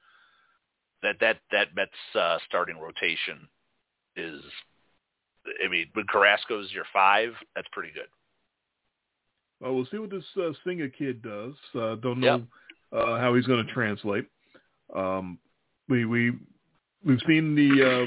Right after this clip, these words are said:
Speaker 2: we've seen David Peterson. We've seen some of the kids behind them, uh, get, get a chance here and there. Uh, yeah, they're, they're definitely top heavy in that rotation. Uh, if Scherzer and Verlander give them, you know, thirty-two starts,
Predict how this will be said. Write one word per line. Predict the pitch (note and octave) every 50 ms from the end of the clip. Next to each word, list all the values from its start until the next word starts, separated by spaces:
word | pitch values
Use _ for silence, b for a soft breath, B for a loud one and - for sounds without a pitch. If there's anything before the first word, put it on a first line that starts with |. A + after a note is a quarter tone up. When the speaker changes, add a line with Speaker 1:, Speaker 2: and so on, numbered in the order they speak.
| A#2+ G#2
Speaker 2:
we've | B2+ A#2+ A#2+
seen | - D3+ D3 C3+
David | C3+ C3+ C3 B2+ B2 -
Peterson. | - C#3 C#3 C#3 C3+ B2 - D3+ C#3+
We've | C#3 B2+ -
seen | - C#3 C3+ C3
some | - C3+ C3+
of | C3
the | B2 A#2+ -
kids | - C#3+ C3 B2
behind | A2 B2 A2 G#2+ A#2+ B2 B2+ B2+ A#2+
them, | B2+ B2 B2+ B2+ B2+ B2
uh, | A#2+ A#2 A#2 A2+ A2+ A2 A#2 - B2 B2
get, | B2+ B2 A2 -
get | B2+ B2 A#2+
a | A2+ - -
chance | C3 B2 B2 A#2+ A2+ -
here | - B2+ A#2+ A#2+
and | A#2 A2
there. | A2+ A2+ A2+ A#2 A#2 A2+ B B B B B B B B B _
Uh, | - G#2 G2+ G2+ G2+ G2 - - _ _ _ _ _ _
yeah, | - C#3 B2+ A#2+
they're, | C#3 C#3 C#3
they're | B2 B2
definitely | A#2+ A#2 D3 E3 D#3+ E3 C#3+
top | - D3+ C#3+ C#3 B2+ -
heavy | D3 C#3 A#2+ B2+
in | B2 A#2+
that | A#2+ A#2+ A#2+ G2
rotation. | A#2 A#2 A2+ - - C3+ B2+ A#2 A#2 - B2 A#2 A2+ - b b b b b b
Uh, | - A2 G#2+ G2+ G2+ -
if | A2 B2 C3+ - - _ _ _ _ _ -
Scherzer | D3 B2+ A#2+ A#2 A#2
and | A2+ G#2+
Verlander | G#2 A#2 A#2 A2+ A#2 A2+ A2 G#2+
give | G#2+ A#2 A2
them, | A2 A2+ A2+ A2+ G#2+
you | G2 A#2 A2
know, | G#2+ G#2+
thirty-two | - A#2 A2+ G#2+ G#2+ - - A#2+ A2+ -
starts, | - - A2 G#2+ G#2 G#2+ G#2+